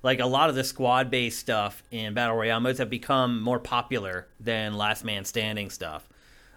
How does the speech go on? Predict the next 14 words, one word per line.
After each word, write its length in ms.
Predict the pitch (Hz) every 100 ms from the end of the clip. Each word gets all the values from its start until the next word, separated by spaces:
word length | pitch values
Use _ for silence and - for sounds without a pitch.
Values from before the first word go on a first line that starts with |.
| -
Um, 120 | 113
and 100 | 120
so 60 |
this 180 | 143 185
game, 300 | 190 147 139 135
it 180 | 120 117
seems 300 | 165 175 139
to 80 | 113
be, 200 | 123 117
like, 220 | 110 104
based 220 | 131 127
from 140 | - 117
the 80 | 107
be-, 180 | 107